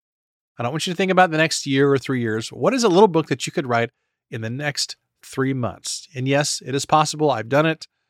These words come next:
Other people have done it many times. You can do it too. Short little book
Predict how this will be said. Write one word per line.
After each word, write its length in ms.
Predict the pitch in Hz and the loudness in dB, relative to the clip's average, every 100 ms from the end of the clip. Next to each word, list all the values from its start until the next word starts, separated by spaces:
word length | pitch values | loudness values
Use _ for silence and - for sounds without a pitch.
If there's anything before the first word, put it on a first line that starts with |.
| _ _ 131 | _ _ -2
Other 120 | 147 | 0
people 200 | 156 151 | 2 2
have 80 | 139 | 2
done 160 | 139 | 0
it 60 | 131 | 0
many 180 | 131 131 | -4 -4
times. 500 | 131 123 127 - - | -2 -2 -4 -8 -8
You 140 | 127 | -6
can 180 | 135 120 | -4 -4
do 140 | 120 | -2
it 140 | 113 - | -4 -6
too. 320 | 101 90 - _ _ - | -10 -10 -14 _ _ -10
Short 300 | - 156 185 | -2 0 4
little 140 | 208 | 4
book 260 | 151 139 | 6 2